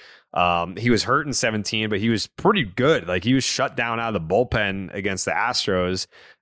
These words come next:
uh, in seventeen. And then in eighteen, he was a god. Uh, he, he gave up that bomb to, what, Judge in the second game of the division series? Like, it looked like, "Oh, fuck, here we go again," in eighteen,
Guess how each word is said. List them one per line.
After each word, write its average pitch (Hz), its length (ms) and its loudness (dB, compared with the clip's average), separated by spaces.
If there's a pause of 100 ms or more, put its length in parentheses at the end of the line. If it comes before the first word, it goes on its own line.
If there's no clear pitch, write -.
uh, 90 240 2
in 85 120 -6
seventeen. 110 600 0
And 110 140 -6
then 107 100 -2
in 113 120 -4
eighteen, 135 380 0
he 131 80 0
was 120 100 0
a 107 40 0
god. 98 380 0
Uh, 78 60 -6
he, 101 420 0 (400)
he 120 140 4
gave 131 240 2
up 135 140 0
that 120 200 0
bomb 120 320 -2
to, 113 100 2
what, 95 200 0
Judge 107 560 -2 (380)
in 107 240 2
the 101 520 0 (120)
second 113 600 0
game 113 240 -2
of 113 60 0
the 113 60 -2
division 113 360 -2
series? 120 480 0
Like, 95 160 0
it 101 80 -4
looked 101 240 -4
like, 95 200 0
"Oh, 95 180 0
fuck, 95 320 -4
here 98 160 0
we 95 80 -2
go 95 180 2
again," 92 540 -4
in 95 200 -10
eighteen, 117 600 -4